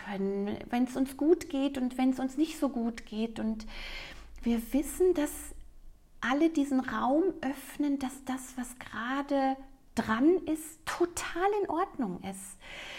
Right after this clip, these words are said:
Dass wir jedes Gefühl, was aufkommt, auch fühlen dürfen. Und das ist eigentlich ganz schön, wenn wir uns treffen. Das hat so eine Besonderheit. Und wir sind auch am Anfang auch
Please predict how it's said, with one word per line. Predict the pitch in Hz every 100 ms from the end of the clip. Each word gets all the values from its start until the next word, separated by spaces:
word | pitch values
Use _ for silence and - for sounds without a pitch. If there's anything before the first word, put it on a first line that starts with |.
| - - - -
Dass | - 226 -
wir | 226
jedes | 233 269 294
Gefühl, | - 262 - - 277 311 359
was | 302 277 -
aufkommt, | 226 240 240 - - - 262 269 269 - - - - -
auch | 269 262
fühlen | - - 311 453 403 240
dürfen. | - 180 180 185 208 214
Und | 233 233 - - - - - -
das | 233 - - - - - - -
ist | 254 - - - _
eigentlich | 233 294 330 330
ganz | 330 302 330
schön, | - 320 415 415 285 -
wenn | 254 247 247 233
wir | 247
uns | 247 254 254
treffen. | - - 247 - 247
Das | 240 247
hat | 254
so | -
eine | 262
Besonderheit. | 269 247 240 254 359 294 185 190 202
Und | 220 214
wir |
sind | 208 214
auch | 214 - - -
am | - 254
Anfang | 277 302 - 277 269
auch | -